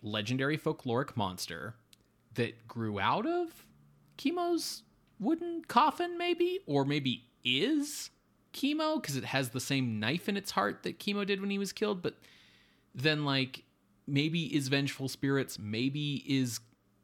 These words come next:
cr-, like, after the Americans, but maybe he's after the tribe, like, is either the embodiment of vengeance or is actually Chemo come back, except that it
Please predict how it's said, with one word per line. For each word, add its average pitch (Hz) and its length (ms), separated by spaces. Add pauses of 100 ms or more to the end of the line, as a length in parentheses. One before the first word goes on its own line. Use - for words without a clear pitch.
(480)
cr-, - 180 (100)
like, 120 300 (400)
after 127 260
the 123 100
Americans, 123 420
but 110 180
maybe 117 200
he's 120 80
after 117 240
the 107 80
tribe, 113 600 (640)
like, 110 280 (600)
is 131 200
either 143 220
the 123 180
embodiment 139 520
of 131 80
vengeance 127 460 (100)
or 113 260 (340)
is 135 340 (260)
actually 131 480
Chemo 131 380
come 123 240
back, 120 400
except - 320
that 123 100
it 120 140